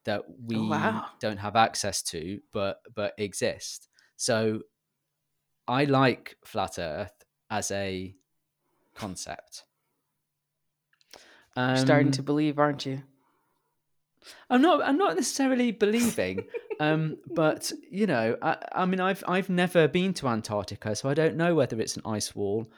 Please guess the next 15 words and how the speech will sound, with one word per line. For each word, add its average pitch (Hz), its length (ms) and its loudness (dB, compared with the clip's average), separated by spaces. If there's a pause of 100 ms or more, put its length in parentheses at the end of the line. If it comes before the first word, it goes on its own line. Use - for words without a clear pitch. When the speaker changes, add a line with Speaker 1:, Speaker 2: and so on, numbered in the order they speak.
(340)
Speaker 1:
or 139 100 0
whether 131 240 2
it 123 120 -4
is, 127 140 -4
in 127 80 -4
fact, - 200 -10
just 113 160 -10
a 117 40 -14
continent. 107 540 -8
I 120 60 -8
don't, 123 180 0
I 127 80 -2
just 123 380 -4 (540)
don't 110 240 -2
know. 107 280 -2